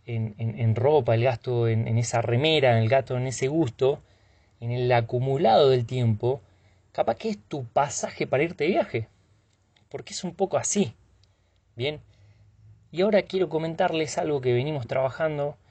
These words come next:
hace un, unas semanas acá en casa, que es el tema de presupuestar la semana de la comida. ¿A qué voy con esto? Y esto quizás ya sea un, algo más de convivencia, pero terminó reflejándose positivamente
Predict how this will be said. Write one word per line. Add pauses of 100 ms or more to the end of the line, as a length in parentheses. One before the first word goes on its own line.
(180)
hace
un,
unas
semanas
acá
en
casa, (640)
que
es
el
tema
de (160)
presupuestar
la
semana
de
la
comida. (1200)
¿A
qué
voy
con
esto? (440)
Y
esto
quizás
ya
sea
un,
algo
más
de
convivencia,
pero
terminó
reflejándose
positivamente